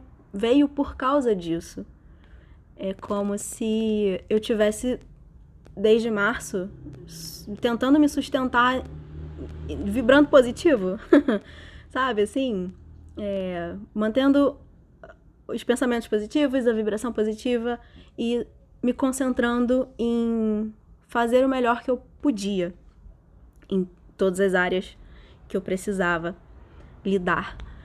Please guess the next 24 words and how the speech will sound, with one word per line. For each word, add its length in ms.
E 120
aí, 420
não 160
sei, 300
de 140
alguma 300
forma 300
chegou 340
um 40
momento 400
em 60
que 160
acabou 440
a 60
pilha, 720
acabou 520
a 60
bateria, 920
é, 500
não 280
tem 240
mais 640
força, 520
sabe? 520